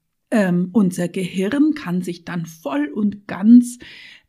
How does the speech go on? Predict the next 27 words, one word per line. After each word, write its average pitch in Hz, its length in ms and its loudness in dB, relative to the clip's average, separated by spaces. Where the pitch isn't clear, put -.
auf 226 220 -4
das 180 240 -4
Lernen 202 400 0
konzentrieren 190 800 -8
und 202 180 -4
aktiv 185 640 -8
sein. 160 380 -10
Man 170 160 -8
kann 240 240 2
sich 302 160 -4
das 247 180 -6
ein 196 120 -6
bisschen 196 360 -8
vorstellen 190 560 -8
wie 165 60 -12
bei 151 240 -10
einem 156 240 -8
Motor, 226 560 -2
der 165 260 -10
warm 180 420 2
läuft 262 460 -4
und 160 160 -10
läuft 202 480 -6
und 202 140 -6
dann 180 140 -8
kommt 180 280 -10
eine 165 220 -10